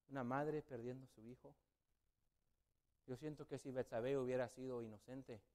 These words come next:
Dios hubiera encontrado otro castigo para David que no fuera tan duro para Betsabé, conociendo el Dios que yo conozco. ¿Están conmigo? Pero David la mandó a traer. Cometen adulterio.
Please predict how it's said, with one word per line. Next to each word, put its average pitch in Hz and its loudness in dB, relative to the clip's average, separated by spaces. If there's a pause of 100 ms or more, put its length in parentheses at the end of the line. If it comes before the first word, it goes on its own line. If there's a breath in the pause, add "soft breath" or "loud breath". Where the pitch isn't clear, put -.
(340)
Dios 127 -2
hubiera 127 2
encontrado 120 2
otro 117 -6
castigo 110 -10
para 98 -8
David 101 -8 (420)
que 117 -4
no 110 -2
fuera 117 -2
tan 107 -6
duro 113 -2
para 101 -14
Betsabé, 98 -4 (180)
conociendo 110 -4
el 98 -2
Dios 104 0
que 101 -4
yo 101 -2
conozco. 98 -16 (800)
¿Están 110 -8
conmigo? 135 -2 (3250)
Pero 110 -8
David 110 2
la 127 10
mandó 120 2
a 123 2
traer. 110 -2 (2250)
Cometen 120 0
adulterio. 113 2